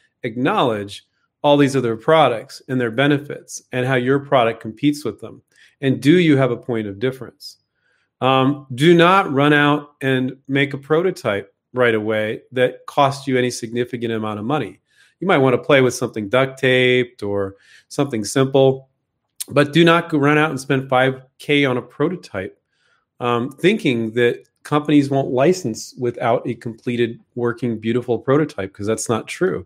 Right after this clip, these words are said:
Uh, most of our students, seventy percent of our students just do a virtual prototype most of the time, and they get licensing deals all the time that way. So do not think you need to spend a bunch of money on a prototype up front, or at all sometimes.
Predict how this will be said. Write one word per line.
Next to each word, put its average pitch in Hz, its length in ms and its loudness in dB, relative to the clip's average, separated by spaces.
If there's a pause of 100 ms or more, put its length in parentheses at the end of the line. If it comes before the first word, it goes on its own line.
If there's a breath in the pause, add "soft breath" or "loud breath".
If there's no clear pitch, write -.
(560 loud breath)
Uh, 120 160 0
most 147 300 4
of 160 60 2
our 147 120 6
students, 139 400 4
seventy 165 220 6
percent 170 280 2
of 170 60 4
our 160 100 4
students 175 300 0
just 151 200 -6
do 151 160 4
a 156 60 4
virtual 123 480 0
prototype 98 600 -8 (160)
most 104 260 -10
of 98 60 -10
the - 60 -16
time, 104 340 -4 (340 soft breath)
and 117 140 0
they 131 80 4
get 151 160 2
licensing 135 520 2
deals 135 220 4
all 135 140 4
the 131 100 0
time 147 280 0
that 98 160 -6
way. - 180 -18 (520 loud breath)
So 135 220 4
do 143 180 6
not 147 300 4
think 135 220 0
you 123 80 -2
need 120 260 -2
to 123 80 -10
spend 120 240 -2
a 113 40 -4
bunch 117 260 -4
of 113 60 -6
money 113 220 -2
on 110 120 -2
a 107 40 -10
prototype 143 560 -2
up 98 200 -12
front, 95 240 -6 (600)
or 135 200 6
at 127 60 6
all 135 320 4
sometimes. - 600 -12